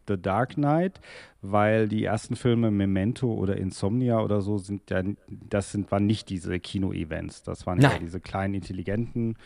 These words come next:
Speaker 1: Filme, ähm, und auch trotzdem düster. Also düster war schon immer irgendwie, ja?
Speaker 2: Ja.
Speaker 1: War immer schon düster oder so, ja. Ähm,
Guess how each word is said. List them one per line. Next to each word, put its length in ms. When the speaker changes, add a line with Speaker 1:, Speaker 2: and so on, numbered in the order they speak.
Speaker 1:
Filme, 760
ähm, 480
und 240
auch 260
trotzdem 440
düster. 400
Also 100
düster 360
war 160
schon 140
immer 240
irgendwie, 400
ja? 200
Speaker 2:
Ja. 120
Speaker 1:
War 80
immer 200
schon 220
düster 260
oder 140
so, 300
ja. 160
Ähm, 640